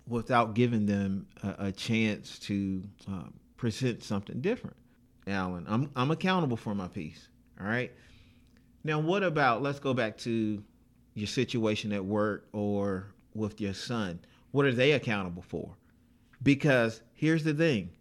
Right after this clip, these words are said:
I'm listening. I'm using what is natural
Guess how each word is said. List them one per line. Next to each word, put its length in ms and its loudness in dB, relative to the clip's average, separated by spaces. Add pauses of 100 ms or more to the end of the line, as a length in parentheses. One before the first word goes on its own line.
I'm 160 -2
listening. 540 4 (380)
I'm 180 2
using 400 4
what 280 4 (100)
is 200 0
natural 500 0